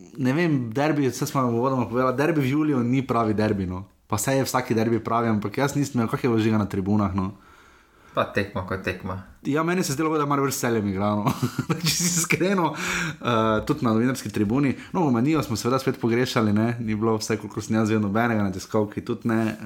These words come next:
Speaker 1: ker, eh, škoda, no. Eh, samo to bom rekel, ampak, em, šest tisoč šeststo gledalcev, eh, jaz sem samo objavil tweet,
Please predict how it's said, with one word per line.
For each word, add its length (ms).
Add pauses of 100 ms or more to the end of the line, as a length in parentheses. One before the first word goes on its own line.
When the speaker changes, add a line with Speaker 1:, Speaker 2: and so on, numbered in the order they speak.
(280)
Speaker 1:
ker, 240 (520)
eh, 500 (560)
škoda, 420
no. 140
Eh, 500 (140)
samo 240
to 100
bom 160
rekel, 300
ampak, 560
em, 300 (840)
šest 320
tisoč 200
šeststo 280
gledalcev, 720
eh, 380 (260)
jaz 160
sem 120
samo 200
objavil 320
tweet, 400